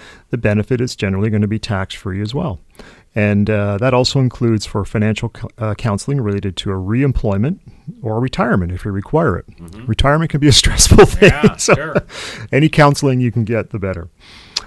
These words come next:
Speaker 1: Uh, number six is mobile phones and internet. So if your employer provides a phone,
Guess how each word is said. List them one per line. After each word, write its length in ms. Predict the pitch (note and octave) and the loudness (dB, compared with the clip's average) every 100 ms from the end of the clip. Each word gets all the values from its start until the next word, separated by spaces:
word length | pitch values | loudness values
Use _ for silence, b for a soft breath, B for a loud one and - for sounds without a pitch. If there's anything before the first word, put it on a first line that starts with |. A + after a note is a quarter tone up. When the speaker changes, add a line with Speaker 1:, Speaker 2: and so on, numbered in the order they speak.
| B B2+ | B 0
Speaker 1:
Uh, 420 | A2 G#2+ G#2 G2 | 2 4 2 0
number 260 | B2+ D#3 E3 | 0 2 4
six 400 | - A#3 - - - | 4 2 0 -10 -4
is 200 | C3 A2+ A#2+ A#2+ | -2 -2 -4 -4
mobile 520 | G2+ G2+ G#2+ B2+ E3+ | 0 2 2 2 0
phones 460 | - A#2+ A#2 D3 - | 2 2 4 2 0
and 240 | C#3 D3 | -4 0
internet. 480 | G#3 A#3 C3+ E2+ - - - B B B B | -2 0 0 0 -8 -20 -20 B B B B
So 340 | - C3+ B2 A#2+ | 2 6 6 4
if 220 | C3 - | -2 0
your 120 | C3+ | 2
employer 400 | B2 - D3 F3 | 4 4 4 4
provides 480 | - D#3+ B2 A#2 A2+ | 2 2 4 4 0
a 40 | |
phone, 480 | A#2 A2+ F2+ A#2+ F3 | -4 -2 0 -2 -2